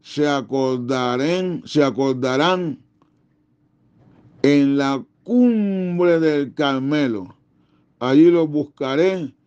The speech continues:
y los tomaré. Y aunque se acordaren de él, delante de mis ojos, en el profundo del mar, allí mandaré",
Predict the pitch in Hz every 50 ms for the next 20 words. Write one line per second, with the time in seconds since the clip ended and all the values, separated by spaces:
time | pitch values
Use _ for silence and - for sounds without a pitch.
0 | _ _ _ _ - 131 139 143 139 123 - _ _ 147 143 139 135 131 131 139
1 | 156 170 170 160 147 117 - _ _ _ _ _ _ _ _ _ _ _ - 131
2 | 143 143 139 135 135 131 104 - 139 139 139 110 135 139 135 135 131 120 - 135
3 | 139 135 131 131 127 127 160 175 180 185 175 175 170 160 151 147 139 143 139 135
4 | 139 147 151 147 135 117 117 107 - _ _ _ _ 127 135 143 139 135 131 135
5 | 147 160 165 170 170 170 165 131 - - 165 160 151 139 139 135 135 143 151 147
6 | 127 135 123 - - 160 170 185 185 175 175 170 135 - _ _ _ _ _ _
7 | _ _ _ _ _ _ _ _ _ _ _ _ _ _ _ _ _ _ _ -
8 | 139 143 143 143 135 135 135 135 131 131 127 123 113 110 90 - - _ _ _
9 | _ _ _ - 170 160 147 143 143 - - 208 233 226 220 196 180 170 160 156
10 | 156 147 139 135 135 147 160 185 190 185 185 170 139 - _ _ _ _ _ _
11 | _ _ _ _ _ _ - 123 131 131 135 147 175 185 190 190 180 180 175 170
12 | 160 156 147 147 143 139 135 139 151 175 185 185 180 151